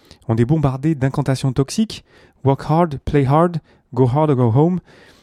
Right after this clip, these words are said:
et on se retrouve en burn-out. Si t'as fait un burn-out ou si tu connais des gens qui en ont fait un, tu sais que ces personnes sont beaucoup plus prudentes, sont beaucoup plus conscientes de leur charge de travail, apprennent à dire non,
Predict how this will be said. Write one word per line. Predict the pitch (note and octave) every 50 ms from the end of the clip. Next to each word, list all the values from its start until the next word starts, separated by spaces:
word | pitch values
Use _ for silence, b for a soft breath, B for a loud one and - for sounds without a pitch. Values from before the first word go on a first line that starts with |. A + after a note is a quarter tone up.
| b b -
et | C#3 D3
on |
se | C#3+ -
retrouve | - C#3+ - - E3 D#3+
en | D3+
burn-out. | C3+ C#3+ C#3+ C#3 C#3 C3+ C3+ - - b b b b b b _
Si | - - C#3+
t'as | C3+ -
fait | C#3 -
un | E3 D3
burn-out | C#3 C#3+ C#3+ C#3+ D3 C#3+ C#3+ - - - -
ou | B2+
si | - -
tu | C3 - -
connais | C#3 C3
des | C3
gens | B2+ A#2+ C#3 C3
qui | -
en | B2
ont | A#2+ A#2
fait | - B2+
un, | B2+ D3+ E3 F3 b b b b b b b
tu | - -
sais | C#3 - F#3
que | E3 -
ces | - C3+
personnes | - C3 - - - D3+ D3+ C#3+ C3 b b b b b
sont | - - - C3
beaucoup | B2 C3+ C3 B2+ C3
plus | - C#3+ A#2+
prudentes, | - - - C#3+ B2+ C3 C3 B2 - - - b b b b b b b
sont | - - - B2+
beaucoup | A#2+ A#2+ - C#3
plus | A#2 - A#2+ A2+
conscientes | - - D3+ C#3+ - - C#3+ C3+ - -
de | - A2+
leur | A2+ A#2
charge | A2 - C3 A#2+
de | A2+ A2+
travail, | - - B2 A2+ A2+ A2 G#2+ - _ _ _ _ _ _ _ -
apprennent | A#2 - - - E3+ D#3
à | C3+
dire | A#2 A#2 B2 A2+ A2+
non, | A2 G#2+ A2